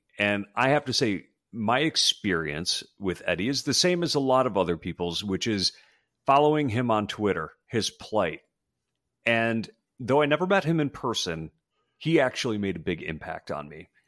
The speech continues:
Seeing his smiling face and his positive attitude and him screaming, "Go Bills," when undoubtedly he was constantly struggling. As, as you know, he was born with, uh, congenitive heart failure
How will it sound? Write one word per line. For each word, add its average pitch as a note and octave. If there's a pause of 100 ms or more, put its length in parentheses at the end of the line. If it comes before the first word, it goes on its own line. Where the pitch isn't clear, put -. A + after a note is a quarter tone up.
Seeing D#3
his D3+
smiling A2+
face E2+ (480)
and G2+
his G2
positive A2
attitude F#2
and F2+
him A#2+
screaming, B2
"Go A2
Bills," G2+
when G#2 (140)
undoubtedly G#2+ (280)
he A#2
was G2
constantly -
struggling. E2 (1400)
As, D3 (120)
as D3
you G3+
know, F2+ (360)
he G#2+
was A#2
born A#2
with, G2 (760)
uh, G2
congenitive A#2
heart -
failure F#2